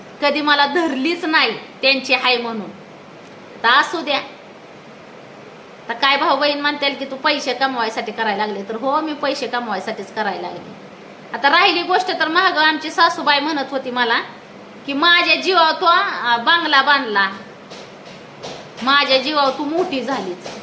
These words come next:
म्हणजे आमच्या सासूबाईचं म्हणणं आहे. तरी पण मी शांतच, माझ्या जीवावर तू मोठी झाली, माझ्या जीवावर तो बंगला बांधला. आता भाऊ बहिणीनं तुम्हाला सांगते, माझं पहिल्यापासून तर हाल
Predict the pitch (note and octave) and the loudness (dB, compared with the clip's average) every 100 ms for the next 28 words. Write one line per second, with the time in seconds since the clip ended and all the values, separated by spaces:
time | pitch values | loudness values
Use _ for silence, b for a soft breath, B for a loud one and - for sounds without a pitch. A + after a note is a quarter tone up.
0 | - - - A3+ C4 C#4+ C#4+ D4 E4 E4 | -16 -18 -10 -2 2 2 0 2 2 2
1 | C#4+ B3+ - A#3 B3 G#3 G3 - - - | 0 0 0 -6 -6 -6 -8 -12 -18 -18
2 | - - - - - - - - - - | -20 -18 -18 -18 -18 -18 -18 -18 -20 -18
3 | - - D4 D#4 D#4 D4+ D#4+ F4+ - - | -12 -2 0 2 0 0 0 -4 -8 -16
4 | - - D4+ C#4+ - - - - - - | -8 2 2 2 -6 -8 -10 -14 -14 -16
5 | - - A#3 C#4 C#4 C#4+ C#4+ D4+ C#4+ D4+ | -18 -10 2 2 2 0 0 2 2 0
6 | C#4+ F4 C#4 C4 C#4+ A#3+ B3+ C4+ C#4+ B3+ | -4 -4 -4 0 2 2 -2 0 2 2
7 | A#3 B3 B3 B3 B3 B3 A#3+ A3 G#3 A3+ | -2 0 0 0 0 0 0 0 0 0
8 | G#3 F#3 F3+ - - - - - - - | -2 -4 -8 -10 -14 -14 -14 -16 -12 -12
9 | - - - - - - - - - D4 | -12 -14 -14 -14 -14 -14 -12 -8 -2 2
10 | D4 F#4 F4 F4+ F#4 F4+ F4 G4 F4 E4 | 6 6 6 4 2 0 -2 -2 0 2
11 | E4+ F#4 F4 D#4+ E4 E4+ D#4 - - D4+ | 2 2 0 -2 2 2 2 0 2 0
12 | D#4 F4+ D#4 D4+ D#4 D4+ | -2 -4 -2 -2 2 2